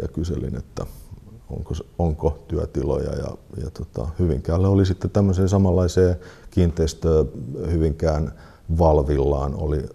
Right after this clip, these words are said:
oli tehty ateljeita ja kävi hyvä tuuri.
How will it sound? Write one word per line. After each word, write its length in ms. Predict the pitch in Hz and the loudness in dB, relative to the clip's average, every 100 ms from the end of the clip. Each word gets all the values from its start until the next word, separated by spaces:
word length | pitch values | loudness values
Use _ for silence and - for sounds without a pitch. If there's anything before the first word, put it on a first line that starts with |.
| - | -8
oli 240 | 82 76 | -4 -4
tehty 380 | - 82 78 78 - - - | -4 -4 -4 -8 -10 -20 -10
ateljeita 640 | - - 73 67 73 - - | -6 -4 -2 -2 -2 -4 -4
ja 220 | 67 - - - - - - - - - - - - - | -4 -6 -12 -20 -20 -20 -20 -20 -20 -20 -20 -20 -20 -2
kävi 260 | 87 78 | 2 4
hyvä 240 | 80 87 78 | 4 4 2
tuuri. 440 | 76 82 73 71 | 2 2 4 2